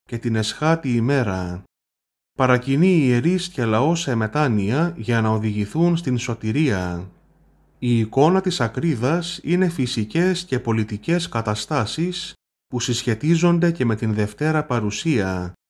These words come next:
που όμως θα είναι ημέρα ευλογίας και θριάμβου. Ο Θεός είναι Κύριος της φύσεως, αλλά και πολυέλεος, που μακροθυμεί όταν μετανοούμε.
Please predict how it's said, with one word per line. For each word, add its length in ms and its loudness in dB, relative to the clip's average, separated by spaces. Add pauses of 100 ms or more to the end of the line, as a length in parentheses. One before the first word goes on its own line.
(240)
που 200 4
όμως 320 2
θα 160 -2
είναι 400 2
ημέρα 800 0
ευλογίας 680 0
και 120 -4
θριάμβου. 840 -2 (680)
Ο 100 0
Θεός 680 2
είναι 220 4
Κύριος 500 2
της 200 -6
φύσεως, 800 -2
αλλά 240 0
και 140 -4
πολυέλεος, 960 0
που 100 -4
μακροθυμεί 920 0
όταν 320 -2
μετανοούμε. 920 0